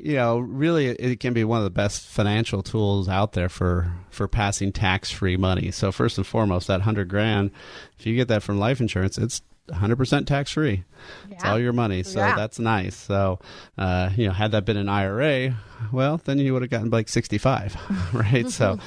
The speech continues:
Speaker 2: <laughs>
Speaker 1: that hundred is a hundred. And, you know, so obviously that person should be trying to put it away for their own retirement, making sure they've got enough saved up. But, you know, in the same time frame, they could actually be, uh,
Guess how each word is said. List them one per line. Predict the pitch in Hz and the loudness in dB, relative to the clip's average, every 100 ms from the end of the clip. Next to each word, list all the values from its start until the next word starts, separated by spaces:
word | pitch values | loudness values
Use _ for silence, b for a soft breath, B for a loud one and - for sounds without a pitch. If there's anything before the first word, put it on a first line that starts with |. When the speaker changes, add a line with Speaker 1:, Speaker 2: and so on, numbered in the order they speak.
| 143 | -4
Speaker 2:
<laughs> | 151 151 127 | -2 -2 0
Speaker 1:
that | 120 | 0
hundred | 117 120 117 | 2 2 0
is | 110 117 | 0 2
a | 117 | 2
hundred. | 110 101 113 - B B B | 2 0 -2 -6 B B B
And, | - 165 165 - 180 | -2 0 0 0 0
you | |
know, | 147 127 | 0 2
so | 165 160 151 - | 2 2 0 -4
obviously | 139 135 143 131 | -2 2 2 2
that | 120 117 | 0 0
person | 120 110 | -2 -2
should | 117 98 | -2 2
be | 104 - - | 2 0 -10
trying | - 139 120 | -2 2 2
to | 104 | 0
put | - | 0
it | 110 98 | 0 2
away | 101 | 0
for | 101 95 | 0 0
their | 95 | 2
own | 95 95 | 2 0
retirement, | 95 90 143 147 139 135 131 - | -4 -4 -2 0 0 0 -2 -2
making | 113 107 | 0 0
sure | 101 101 | 0 0
they've | 98 110 | 0 0
got | 110 110 | 0 0
enough | 107 - | 0 -2
saved | 107 104 104 | 0 0 2
up. | 104 110 - B B B B B - | 0 0 -6 B B B B B 2
But, | 127 127 | 2 2
you | 151 | -2
know, | 139 | -2
in | 143 143 | 0 0
the | |
same | 127 127 120 123 - _ - | 0 0 2 0 -6 _ -6
time | 123 147 | 0 0
frame, | 196 104 | 0 0
they | 110 123 | 2 0
could | 117 | 0
actually | 104 113 113 | 0 0 0
be, | 104 101 101 - B B B | 2 2 0 -2 B B B
uh, | 104 92 | 0 2